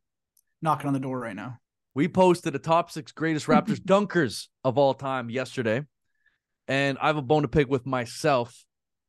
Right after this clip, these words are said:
Speaker 2: We put Vince Carter at number one, DeMar DeRozan at number two, and I think those should be flipped because DeMar has two of the greatest –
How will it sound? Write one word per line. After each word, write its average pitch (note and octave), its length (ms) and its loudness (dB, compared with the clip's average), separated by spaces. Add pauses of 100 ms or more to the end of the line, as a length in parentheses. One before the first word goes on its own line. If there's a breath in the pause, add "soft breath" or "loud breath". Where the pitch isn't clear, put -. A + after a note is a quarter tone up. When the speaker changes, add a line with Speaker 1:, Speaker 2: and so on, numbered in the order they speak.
(160)
Speaker 2:
We B2+ 220 -2
put D3+ 300 4
Vince C#3+ 200 -2
Carter C#3+ 240 2
at C3+ 80 2
number C3 240 0
one, B2 220 -2
DeMar B2 260 -2
DeRozan A#2+ 320 -4
at A2+ 60 -6
number A2+ 200 -6
two, B2 180 -4
and A2+ 80 -2
I A#2 60 -2
think A#2 220 -8
those A#2+ 140 -4
should A#2 140 -6
be G2+ 100 -6
flipped - 580 -4 (480)
because A#2 260 0
DeMar C3+ 340 4
has B2+ 200 -6
two D#3 220 0
of C#3 60 -2
the B2+ 80 -4
greatest – B2+ 480 0